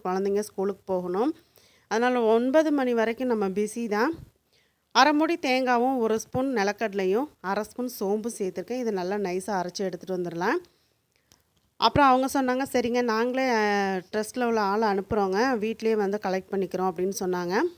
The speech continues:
ஓகேன்னு சொல்லிட்டு காலையில கொஞ்சம் படபடன்னு காலையில வேலைகள் எல்லாம் முடிச்சேன். இன்னைக்கு சிம்பிளா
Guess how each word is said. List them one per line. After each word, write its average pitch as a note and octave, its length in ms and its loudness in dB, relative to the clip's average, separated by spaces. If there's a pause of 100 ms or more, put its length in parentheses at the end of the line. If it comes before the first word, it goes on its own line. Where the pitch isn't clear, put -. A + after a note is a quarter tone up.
(460)
ஓகேன்னு C4 360 0
சொல்லிட்டு G#3+ 500 -2 (440)
காலையில G#3+ 540 0
கொஞ்சம் G3 320 -4
படபடன்னு G3+ 460 -2
காலையில G#3+ 440 -2
வேலைகள் G3+ 440 0
எல்லாம் G3+ 360 -2
முடிச்சேன். F#3+ 220 -4
இன்னைக்கு G#3 340 -4
சிம்பிளா A3+ 360 -2